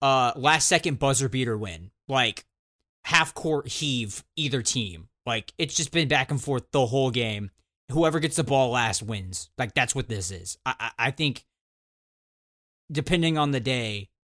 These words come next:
the other one wins every single time. It's, like, fifty fifty.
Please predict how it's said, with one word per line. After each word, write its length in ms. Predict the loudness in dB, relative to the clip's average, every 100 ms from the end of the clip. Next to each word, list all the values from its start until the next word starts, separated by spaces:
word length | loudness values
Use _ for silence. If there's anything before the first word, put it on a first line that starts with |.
| -2
the 120 | 0
other 220 | 0 -2
one 200 | -4 -6
wins 420 | -8 -10 -10 -10 _ -4
every 220 | -2 -2
single 240 | -4 -6
time. 300 | -10 -12 -14 -20 _
It's, 240 | -12 -10 -4
like, 160 | -6 -6 _ _ _
fifty 280 | -10 -8 -8
fifty. 360 | -10 -12 -20